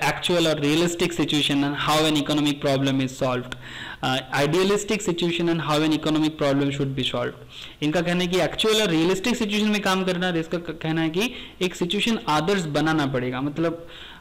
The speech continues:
हर एक चीज़ के लिए एक particular situation होता है और उसको create करना ही इनका main,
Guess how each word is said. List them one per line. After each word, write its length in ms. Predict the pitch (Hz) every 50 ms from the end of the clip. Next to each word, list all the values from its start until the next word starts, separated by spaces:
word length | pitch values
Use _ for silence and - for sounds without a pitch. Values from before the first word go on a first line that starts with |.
| -
हर 120 | - 190 214
एक 100 | 233 233
चीज़ 180 | - 226 214
के 120 | 208 220 226
लिए 140 | 226 247 262
एक 260 | 254 - - - - - - -
particular 460 | - 180 180 - - 233 208 226 233 226
situation 460 | 233 214 190 185 220 202 - 226 208
होता 320 | 175 156 151 147 156 196
है 120 | 190 208 202
और 100 | 185 180
उसको 220 | 175 175 - 202
create 400 | 202 - 170 170 185 196 - -
करना 260 | 175 160 165 170 190
ही 160 | 196 208 202
इनका 280 | 180 170 156 151 156 139
main, 400 | 135 139 139 139 139 135 135 -